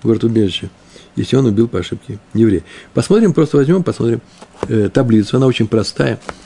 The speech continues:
Но просто некоторые, м, запоминают таблицы, и поэтому тут всего, э, две строчки, два столбика. Э, посмотрим налево. Э, первая строчка. Еврей убил по ошибке кого-то,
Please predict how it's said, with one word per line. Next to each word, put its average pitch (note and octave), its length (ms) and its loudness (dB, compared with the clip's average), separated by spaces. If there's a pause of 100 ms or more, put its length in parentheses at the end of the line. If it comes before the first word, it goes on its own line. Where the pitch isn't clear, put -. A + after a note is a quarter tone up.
(200)
Но A2 60 -10
просто A#2 220 -4
некоторые, A#2+ 380 0 (540)
м, G#2+ 160 0
запоминают C#3 520 2
таблицы, G#2 480 -2
и G#2+ 200 -2
поэтому C#3 560 -2
тут B2+ 100 -6
всего, C3+ 260 -4 (500)
э, G2+ 240 0
две B2 180 4
строчки, D3 420 0
два G#2+ 260 0
столбика. C3+ 540 -2 (720)
Э, G#2+ 160 0
посмотрим B2+ 380 2
налево. B2+ 380 4 (520)
Э, A2+ 140 -2
первая A#2+ 260 2
строчка. A2+ 340 -2
Еврей C3 240 4
убил A#2 220 2
по G#2 160 -2
ошибке - 320 -6
кого-то, A#2 420 -2